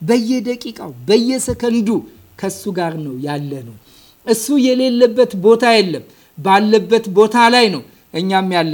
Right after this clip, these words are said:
ነው። ከሱ ጋር ህብረት አለን እና ግብዣው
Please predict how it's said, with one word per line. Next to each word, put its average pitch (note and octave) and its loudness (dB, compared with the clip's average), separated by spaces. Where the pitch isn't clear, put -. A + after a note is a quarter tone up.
ነው። C#3 -8
ከሱ - -10
ጋር F#3 0
ህብረት C3+ -6
አለን G2+ -20
እና E3+ -6
ግብዣው D#3+ -2